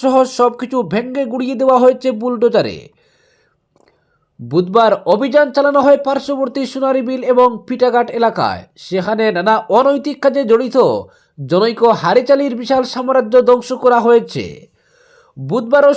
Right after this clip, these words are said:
সকাল সাড়ে সাতটায় শতাধিক এক্সকেভেটর দিয়ে বন বিভাগ ও জেলা প্রশাসন উচ্ছেদে নামে। কয়েক হাজার পুলিশ বাহিনীও প্রস্তুত হয়েছিল, তবে দ্বিতীয় দিনের উচ্ছেদও পুরোপুরি শান্তিপূর্ণ ছিল। কোথাও কোনো প্রতিরোধ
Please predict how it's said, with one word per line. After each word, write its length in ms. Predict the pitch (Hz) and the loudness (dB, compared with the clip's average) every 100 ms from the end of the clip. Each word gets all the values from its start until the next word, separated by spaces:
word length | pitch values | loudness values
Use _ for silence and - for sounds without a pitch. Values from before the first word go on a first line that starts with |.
| 285 | 0
সকাল 240 | 269 285 254 185 185 | 0 2 2 -2 -6
সাড়ে 220 | - 214 277 | -4 0 0
সাতটায় 420 | 277 277 277 262 | 0 -2 0 0
শতাধিক 380 | 262 220 247 269 262 | 0 -2 -2 -4 -4
এক্সকেভেটর 600 | 233 226 - 254 254 254 220 | -8 -6 -2 -2 0 -4 -2
দিয়ে 200 | 190 110 85 _ _ _ _ - | -4 -4 -8 _ _ _ _ -14
বন 340 | 135 170 240 269 | -2 2 2 0
বিভাগ 280 | 269 269 254 | 0 2 2
ও 60 | 247 254 | 2 2
জেলা 180 | 202 233 254 | 2 0 0
প্রশাসন 460 | 269 247 254 247 254 | -4 -4 -4 -2 -4
উচ্ছেদে 440 | 233 190 - 240 240 | -4 -10 -6 0 0
নামে। 260 | 220 139 107 92 _ | 0 -4 -8 -12 _
কয়েক 200 | - 233 233 | 0 0 0
হাজার 320 | 170 180 269 277 | -2 2 2 0
পুলিশ 200 | 277 277 | -4 -4
বাহিনীও 400 | 240 269 269 269 254 | -2 -2 0 0 2
প্রস্তুত 380 | 254 262 - 262 254 | 0 -2 -4 -8 -2
হয়েছিল, 320 | 254 254 - 113 87 - _ _ _ _ _ - | -2 0 -4 -6 -8 -14 _ _ _ _ _ -2
তবে 180 | 220 233 | 2 4
দ্বিতীয় 360 | 180 180 185 277 | 2 0 -2 -6
দিনের 280 | 269 285 277 | -2 0 0
উচ্ছেদও 380 | 254 - 285 277 269 | -2 -4 0 0 0
পুরোপুরি 400 | 262 269 262 262 254 | -4 -4 -4 -6 -6
শান্তিপূর্ণ 520 | 247 240 254 254 240 247 | -8 -10 -10 -8 -4 -4
ছিল। 160 | 220 139 98 90 _ _ _ _ - | -2 -4 -6 -12 _ _ _ _ -6
কোথাও 320 | 214 269 262 | 0 4 4
কোনো 220 | 254 254 240 - | 2 0 0 0
প্রতিরোধ 460 | 220 220 277 285 | -2 -2 -4 -4